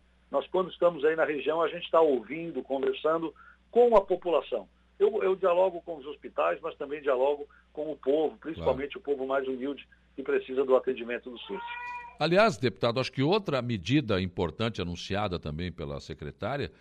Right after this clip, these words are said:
Speaker 2: é essa questão de descentralizar,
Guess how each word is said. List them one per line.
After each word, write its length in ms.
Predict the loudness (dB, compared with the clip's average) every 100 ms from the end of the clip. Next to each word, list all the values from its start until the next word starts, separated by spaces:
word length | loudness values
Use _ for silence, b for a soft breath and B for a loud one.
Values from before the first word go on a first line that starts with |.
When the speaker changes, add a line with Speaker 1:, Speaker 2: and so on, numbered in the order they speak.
| b b -6
Speaker 2:
é 60 | -6
essa 200 | -4 -6
questão 340 | -6 -4 -4
de 140 | -4
descentralizar, 1300 | -4 0 2 2 -2 -4 -2 -2 -2 -2 0 0 -2